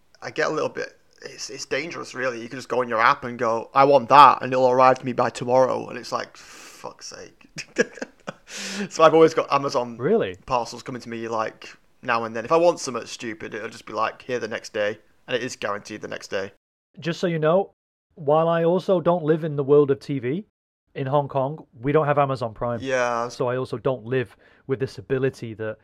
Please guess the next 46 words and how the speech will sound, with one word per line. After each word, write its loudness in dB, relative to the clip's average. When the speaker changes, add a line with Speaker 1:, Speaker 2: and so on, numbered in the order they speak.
Speaker 2:
a -8
lot -6
of -12
people -12
would -12
probably -8
take -12
for -8
granted. -10
Speaker 1:
I -6
think -6
it -4
is -4
varied -2
on -8
wherever 0
you -8
live, 0
actually. -2
Like, 2
I 2
think -8
some -6
places -4
in -10
America, -4
they -10
don't -4
get -4
it -12
straight -8
away. -2
In -6
the -6
U -8
K, 2
you -10
just, -16
it's -14
instant. -12
It's -14
like, -4
I've 4
ordered 0
something -8
before, 0